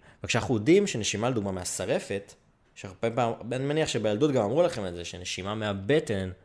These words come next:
מהשרעפת, היא נשימה בריאה יותר. נכנס כמות גדולה יותר של חמצן, החמצן, אה, אה, נספק טוב יותר בתאים. אז תרגיל מאוד טוב שאפשר לעשות, סתם שתדעו,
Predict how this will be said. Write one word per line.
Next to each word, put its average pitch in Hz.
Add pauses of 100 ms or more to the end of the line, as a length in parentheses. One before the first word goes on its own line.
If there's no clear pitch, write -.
מהשרעפת, 90 (300)
היא 98
נשימה 101
בריאה 95
יותר. 85
נכנס -
כמות 104
גדולה 92
יותר 92
של 87
חמצן, 101 (400)
החמצן, 95
אה, 87 (120)
אה, 90
נספק 90
טוב 98
יותר 98
בתאים. 104 (340)
אז 95 (920)
תרגיל 160
מאוד 214
טוב 196
שאפשר 143
לעשות, 120
סתם 120
שתדעו, 123